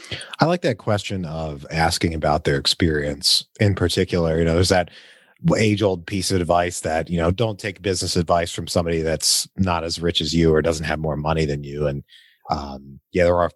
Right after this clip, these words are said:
you know, folks that just go to college to be financial advisors, and textbook knowledge is fine, but if you've been there and done it,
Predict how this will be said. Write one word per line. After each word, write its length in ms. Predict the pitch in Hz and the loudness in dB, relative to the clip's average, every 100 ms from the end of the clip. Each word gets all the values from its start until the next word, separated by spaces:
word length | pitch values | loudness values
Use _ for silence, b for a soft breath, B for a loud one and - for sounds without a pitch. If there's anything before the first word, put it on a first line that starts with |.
| _ | _
you 80 | 87 | -4
know, 60 | 82 | 0
folks 320 | 90 85 - | 2 0 0
that 260 | 78 78 - | -2 -4 -6
just 260 | - - | -4 0
go 120 | - | 0
to 80 | 80 | 0
college 320 | - 87 82 | 0 0 0
to 80 | - | -6
be 100 | 82 | -10
financial 520 | 78 78 82 92 87 78 | -4 -2 0 -2 -2 -4
advisors, 560 | 69 71 71 78 78 | 0 0 0 0 0
and 340 | 73 - - - _ | -4 -10 -16 -20 _
textbook 420 | 131 120 - 110 | -2 -2 -2 -4
knowledge 400 | 120 110 110 104 | 0 0 0 0
is 240 | 101 95 - | -2 -2 -2
fine, 920 | - - - 185 156 95 92 117 110 | -6 -8 0 2 4 2 2 2 4
but 240 | 101 101 - | 2 2 -2
if 160 | 92 - | -10 -2
you've 140 | 101 | 2
been 180 | 98 107 | 2 2
there 180 | 104 95 | 0 -2
and 140 | 87 | -2
done 160 | 87 90 | 0 0
it, 160 | 85 | -2